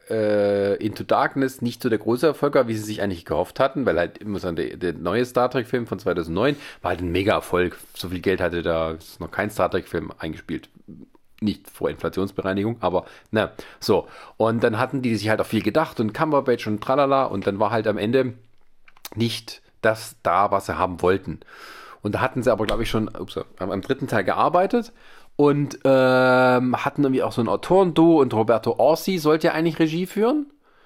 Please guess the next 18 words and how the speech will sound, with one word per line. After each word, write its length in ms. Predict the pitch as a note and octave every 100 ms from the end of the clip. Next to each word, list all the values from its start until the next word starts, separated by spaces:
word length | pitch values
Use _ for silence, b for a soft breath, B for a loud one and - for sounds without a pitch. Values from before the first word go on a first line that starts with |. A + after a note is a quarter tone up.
| b b b _ -
Und 140 | B2+
nachdem 340 | B2 B2 C#3+
das 160 | C#3 B2
alles 300 | B2 A#2 G#2+
war, 240 | A2+ D3
da 120 | D#3 A#2+
hat 140 | C3+
er 180 | B2 C#3
dann 260 | D3 C#3+ C3+
quasi 300 | C3 B2 A#2+
das 120 | G#2+
Handtuch 240 | C3+ E3+ E3+
geschmissen 260 | D3 C#3
oder 140 | A2+ A2+
wurde 160 | C3+
auch, 160 | - -
wurde 520 | B2 A#2 A#2 D3+ F#3 D3+
gegangen, 500 | D#3 D3+ D3+ E3